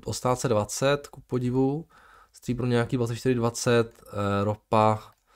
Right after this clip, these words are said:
se vrací na tu osmdesátku, eh, aktuálně osmdesát dva dolarů za V T Ičko a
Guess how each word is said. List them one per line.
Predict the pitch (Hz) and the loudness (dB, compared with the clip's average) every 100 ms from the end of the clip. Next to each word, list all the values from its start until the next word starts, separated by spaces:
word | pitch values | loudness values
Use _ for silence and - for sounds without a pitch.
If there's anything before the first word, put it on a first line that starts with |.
| _ _ | _ _
se | - | -4
vrací | 107 101 - | -2 -2 -2
na | 110 | -4
tu | 107 117 | 0 -2
osmdesátku, | - 110 101 - 101 98 - 107 113 135 | -2 -2 -4 -2 -2 -4 -6 -4 -4 -10
eh, | - 104 98 | -12 -8 -8
aktuálně | - 101 98 98 | -6 -4 -4 -4
osmdesát | - 107 - 95 | -6 -6 -4 -2
dva | 98 | -2
dolarů | 95 92 95 | -2 -2 -2
za | 90 | -2
V | 85 | -2
T | 78 95 | -4 -8
Ičko | 82 - - 87 - | -10 -10 -6 -6 -6
a | 85 85 82 80 | -6 -4 -4 -6